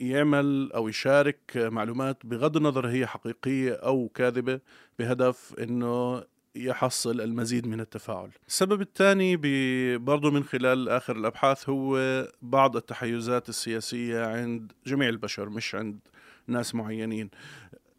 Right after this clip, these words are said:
فالإنسان دائمًا يميل لقبول الأخبار أو المعلومات التي تصف أو تصب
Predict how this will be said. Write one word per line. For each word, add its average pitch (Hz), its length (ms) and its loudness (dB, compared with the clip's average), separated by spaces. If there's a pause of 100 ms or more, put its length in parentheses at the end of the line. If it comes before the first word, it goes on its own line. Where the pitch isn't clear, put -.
(120)
فالإنسان 135 840 4
دائمًا 147 280 6
يميل 143 480 4
لقبول 135 1000 2 (140)
الأخبار 127 920 2
أو 120 340 0
المعلومات 120 600 0
التي 120 400 -4
تصف - 520 -8 (100)
أو 113 160 0
تصب 110 560 -4